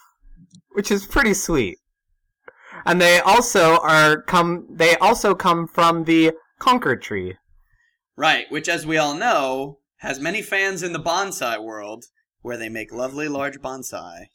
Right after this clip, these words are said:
Speaker 2: Though they are also known to make smaller bonsai, too. Which I, I'm pretty sure you can only have smaller bonsai. I think that's kind of the point.
Speaker 1: <laughs> I think pretty
Speaker 2: Uh-huh.
Speaker 1: much, yeah, that's the
Speaker 2: Yeah.
Speaker 1: thing that they are.
Speaker 2: So, um,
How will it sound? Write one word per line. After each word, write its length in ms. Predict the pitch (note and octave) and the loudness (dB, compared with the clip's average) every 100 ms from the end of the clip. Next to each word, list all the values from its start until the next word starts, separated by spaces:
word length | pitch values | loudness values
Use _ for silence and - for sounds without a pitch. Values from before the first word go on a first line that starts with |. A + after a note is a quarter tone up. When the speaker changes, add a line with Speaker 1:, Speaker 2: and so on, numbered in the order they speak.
| _ _ _ _ _ - | _ _ _ _ _ -10
Speaker 2:
Though 160 | B2 B2 | -8 -4
they 100 | C3 | 0
are 140 | C3 D3 | 2 2
also 240 | D3+ E3 | 0 -2
known 220 | D#3 D#3 | 0 -2
to 100 | D#3+ | -2
make 180 | D#3 D3+ | -4 -4
smaller 380 | - - D#3 A#2 | -6 -6 -4 -4
bonsai, 500 | A2 G#2+ - G#2+ A2 | -8 -8 -6 -8 -6
too. 340 | D3+ A#2+ A2 _ _ _ G#2 _ | -8 -8 -12 _ _ _ -20 _
Which 300 | C3 - - G#2 _ | -10 -10 -16 -20 _
I, 160 | C3 - | -8 -8
I'm 120 | C3+ C3+ | -12 -8
pretty 200 | D#3 C#3+ | -6 -6
sure 240 | C#3+ D3 | -4 -2
you 200 | C#3+ C#3 | -2 -4
can 120 | C#3+ D#3+ | -4 -4
only 280 | G3 C#3+ | -4 -6
have 200 | B2 B2 | -8 -10
smaller 360 | - B2+ G2+ G#2 | -10 -14 -12 -12
bonsai. 480 | G2 G2+ G#2 G2 F#2 A#2+ | -12 -14 -14 -14 -16 -20
I 60 | - | -16
think 180 | B2+ - | -14 -12
that's 220 | A#2 - | -14 -12
kind 200 | - A#2+ | -10 -10
of 80 | A2+ | -12
the 120 | A2 | -10
point. 200 | A3 - | -10 -4
Speaker 1:
<laughs> 20 | |
I 60 | D#3 | 0
think 320 | F3+ E3+ D#3 | 0 0 -4
pretty 320 | - D#3 C#3+ | -2 0 0
Speaker 2:
Uh-huh. 80 | C#3 | 0
Speaker 1:
much, 220 | C3 A#2 | -4 -2
yeah, 240 | B2 A2 G#2+ | -4 -2 -2
that's 240 | A2 - - | -6 -8 -2
the 80 | D#3 | 0
Speaker 2:
Yeah. 160 | A#2+ | 2
Speaker 1:
thing 320 | A2 G2+ G#2 G2+ | 0 -4 -8 -10
that 140 | F#2+ | -4
they 120 | G#2 | -2
are. 60 | G#2 | 2
Speaker 2:
So, 480 | E3 D3 C#3+ C#3+ - _ _ - - - | 2 4 2 -2 -12 _ _ -6 -4 -2
um, 440 | C#4 D#3+ D3+ D#3 | 0 -2 -4 -10